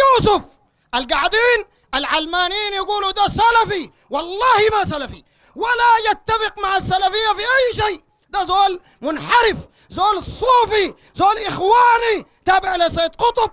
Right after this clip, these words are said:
تابع لحسن البنا. أما الخطبة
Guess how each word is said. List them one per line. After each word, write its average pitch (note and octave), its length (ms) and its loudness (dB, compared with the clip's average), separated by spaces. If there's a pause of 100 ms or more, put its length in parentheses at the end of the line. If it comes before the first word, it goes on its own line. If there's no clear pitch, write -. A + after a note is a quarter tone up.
(280)
تابع F#4 320 0
لحسن F4+ 400 -4
البنا. G#4+ 600 0 (220)
أما F#4+ 300 4
الخطبة E4 600 2